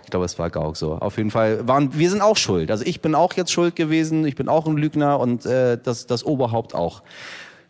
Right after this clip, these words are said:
Wie gehen wir damit um, mit solchen Dingen, dass ich gar nicht mehr weiß, was ich teile, wo ich supporte, wo ich, wo ich dabei bin? Jetzt sage ich ganz ehrlich, ist mir scheißegal, ist dir passiert, mach weiter. Und wenn mir sowas passiert, bloß Mund zu machen, weil es könnte ja ein neuer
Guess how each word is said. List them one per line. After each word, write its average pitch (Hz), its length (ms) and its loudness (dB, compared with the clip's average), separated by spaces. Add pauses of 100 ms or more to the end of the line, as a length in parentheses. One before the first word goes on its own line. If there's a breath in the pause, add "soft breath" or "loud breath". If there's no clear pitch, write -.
Wie 147 200 0
gehen 208 240 2
wir 190 80 2
damit 160 280 2
um, 127 360 0
mit 127 180 -2
solchen 110 320 0
Dingen, 101 220 -2
dass - 160 -2
ich 139 100 -2
gar 135 160 0
nicht 151 160 0
mehr 131 160 0
weiß, 139 260 0
was 143 160 -2
ich - 140 -6
teile, 160 640 0
wo 131 120 2
ich 117 140 0
supporte, 147 840 0
wo 120 180 -2
ich, - 260 -6
wo 113 120 0
ich 110 100 -4
dabei 123 380 0
bin? 139 340 0 (100)
Jetzt 175 300 -2
sage 165 180 2
ich 160 120 -4
ganz 170 240 0
ehrlich, 156 180 0
ist 151 140 -2
mir 135 80 0
scheißegal, 143 520 0
ist 151 160 -2
dir 131 60 -2
passiert, 131 480 -2 (260)
mach 117 380 0
weiter. 120 380 2 (180 loud breath)
Und 120 160 -2
wenn 123 100 2
mir 135 120 4
sowas 127 260 2
passiert, 123 480 -6
bloß 139 320 4
Mund 135 220 2
zu 135 120 0
machen, 120 300 2
weil 113 120 2
es 107 120 0
könnte 135 260 0
ja 117 280 2
ein 107 200 0
neuer 107 440 2